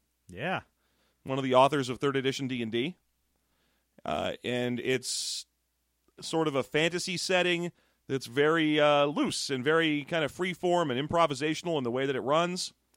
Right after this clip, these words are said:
Speaker 1: Yeah, the, uh, the entire sort of idea behind it was, it felt very Magic the Gathering.
Speaker 2: It does. It very much feels like a Magic, like someone,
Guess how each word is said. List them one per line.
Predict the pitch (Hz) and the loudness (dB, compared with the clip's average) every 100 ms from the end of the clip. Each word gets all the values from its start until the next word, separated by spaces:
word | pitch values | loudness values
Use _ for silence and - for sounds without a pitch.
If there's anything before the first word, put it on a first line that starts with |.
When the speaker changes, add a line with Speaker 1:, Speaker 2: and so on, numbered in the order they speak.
| _ _ _ - | _ _ _ -6
Speaker 1:
Yeah, | 180 | -4
the, | 196 208 208 | 0 0 4
uh, | 202 196 196 190 - _ - | 4 4 2 0 -6 _ -20
the | 120 170 170 | -8 -4 -4
entire | 151 - 190 226 214 208 185 175 _ - | -6 -6 -2 0 2 2 0 -4 _ -14
sort | - 165 | -4 -2
of | 135 107 - | -4 -6 -10
idea | 135 120 98 135 147 147 | -8 -8 -8 -4 -2 -2
behind | 117 101 127 143 147 | -4 -8 -6 -6 -4
it | 165 - _ _ _ _ _ _ - | -4 -6 _ _ _ _ _ _ -10
was, | 123 139 131 131 127 113 - - _ _ _ | -4 -2 -2 -4 -6 -8 -10 -12 _ _ _
it | 180 - | -10 2
felt | 320 233 | 4 4
very | 165 220 214 170 | 2 2 4 2
Magic | 165 160 - | 0 0 -2
the | 208 | -2
Gathering. | 175 131 131 165 - _ _ - | -2 0 -4 -6 -10 _ _ -4
Speaker 2:
It | 143 | 0
does. | 135 113 107 | 4 2 0
It | |
very | 117 131 143 143 | -4 2 4 4
much | 127 - | 2 -2
feels | 131 110 | -4 -4
like | 113 | -4
a | 113 | -2
Magic, | 113 110 - | -2 -4 -8
like | 123 | -4
someone, | 202 185 170 | 0 0 -2